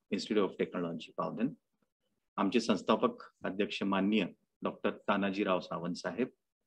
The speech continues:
संस्थेचे सचिव श्री गिरिराज सावंत सर, director of the पीव्हीपीआयटी डॉक्टर वसंत बुगडे, and myself,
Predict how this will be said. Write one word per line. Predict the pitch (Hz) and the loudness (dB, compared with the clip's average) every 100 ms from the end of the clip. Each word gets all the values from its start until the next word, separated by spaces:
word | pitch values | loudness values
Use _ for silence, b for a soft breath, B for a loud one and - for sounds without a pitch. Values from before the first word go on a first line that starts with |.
| _ _ _ _ _ _ | _ _ _ _ _ _
संस्थेचे | - 113 110 110 107 | 2 4 6 4 4
सचिव | 95 98 120 196 - _ | 0 -2 -2 -4 -6 _
श्री | - 110 104 | 0 4 4
गिरिराज | 101 98 95 92 | 6 6 6 2
सावंत | 90 82 85 | -2 -2 -4
सर, | - - - - _ _ _ B B B B - 101 | -4 -4 -4 -8 _ _ _ B B B B -2 4
director | 104 113 - 135 - - | 4 4 2 0 -2 -6
of | 101 | -2
the | 98 | -2
पीव्हीपीआयटी | 92 92 92 - 90 87 220 - | -2 -2 -2 -2 -2 -2 -4 -2
डॉक्टर | 92 - - | -4 -2 -2
वसंत | 87 - 87 | -2 -2 -4
बुगडे, | 82 82 101 226 - _ _ _ _ _ | -4 0 0 -2 -8 _ _ _ _ _
and | - 110 | 2 4
myself, | 101 101 143 | 4 4 2